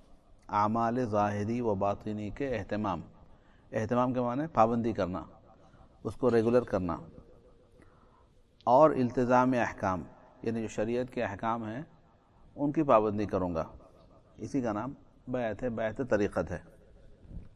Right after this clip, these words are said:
جو از سلف تا خلف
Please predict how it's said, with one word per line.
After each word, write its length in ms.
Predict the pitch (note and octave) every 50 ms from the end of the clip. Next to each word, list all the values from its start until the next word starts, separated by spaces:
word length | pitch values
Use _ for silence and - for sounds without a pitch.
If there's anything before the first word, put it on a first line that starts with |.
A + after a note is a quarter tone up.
| - - - - - - - - - - - - _ -
جو 260 | A2+ A#2 C3+ D3 C#3 - -
از 160 | - D3+ -
سلف 480 | - - - A#2+ A#2+ C3+ D3+ D3+ - - -
تا 180 | C3 B2 B2
خلف 460 | A#2 - - A2 G#2+ A#2 A2+ - -